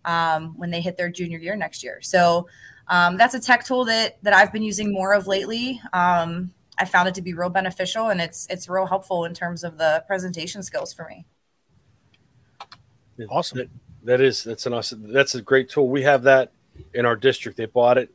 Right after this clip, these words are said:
Speaker 2: um, when covid hit, and they expanded it for the kids, not just the teachers, but the kids have access to that too. So
Speaker 1: Nice.
Speaker 2: but we have the,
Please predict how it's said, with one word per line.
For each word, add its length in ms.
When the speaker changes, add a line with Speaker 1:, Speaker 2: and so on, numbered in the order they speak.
Speaker 2:
um, 460
when 360
covid 380
hit, 200
and 400
they 60
expanded 560
it 80
for 140
the 80
kids, 420
not 160
just 180
the 60
teachers, 340
but 140
the 80
kids 260
have 160
access 360
to 160
that 180
too. 220
So 340
Speaker 1:
Nice. 300
Speaker 2:
but 160
we 60
have 100
the, 180